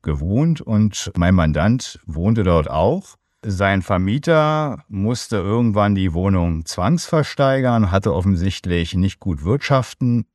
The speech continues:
können oder wollen und der Erwerber, der die, den Zuschlag dann im Rahmen der Zwangsversteigerung bekommen hat, hat die Wohnung für damalige Verhältnisse für einen ziemlichen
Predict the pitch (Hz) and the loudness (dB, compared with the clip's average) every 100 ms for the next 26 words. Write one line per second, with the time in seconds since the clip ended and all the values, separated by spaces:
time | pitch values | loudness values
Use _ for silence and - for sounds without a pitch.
0 | - - 120 123 117 104 95 80 76 101 | -6 0 2 4 2 4 4 2 4 2
1 | 143 147 135 110 107 - - 95 90 78 | 2 2 2 2 0 -2 0 2 4 4
2 | 78 76 _ _ 78 69 65 92 160 175 | 0 -4 _ _ -6 -4 0 0 2 2
3 | 180 180 147 117 - 78 78 69 69 73 | 0 0 -2 -4 -2 0 0 -4 -6 -10
4 | _ - 69 - 120 - 95 85 80 78 | _ -8 -6 -4 -4 0 0 0 0 0
5 | 76 67 73 85 73 - 73 76 98 82 | 0 0 0 0 -2 -4 -4 -2 0 -2
6 | 80 73 78 71 73 73 78 117 156 156 | 0 0 0 -2 -4 -6 -4 -2 2 2
7 | 156 - - _ _ _ _ 85 80 _ | 2 -2 -14 _ _ _ _ -6 -6 _
8 | _ - 90 82 101 113 120 - _ - | _ -6 -2 0 2 2 0 -4 _ -12
9 | - 76 85 82 78 76 78 90 101 92 | -4 0 2 2 0 -2 0 -2 -2 -4
10 | 92 87 85 87 - 147 85 87 76 - | 0 0 -2 -4 0 0 2 0 0 2
11 | 107 98 113 120 | 2 2 0 -2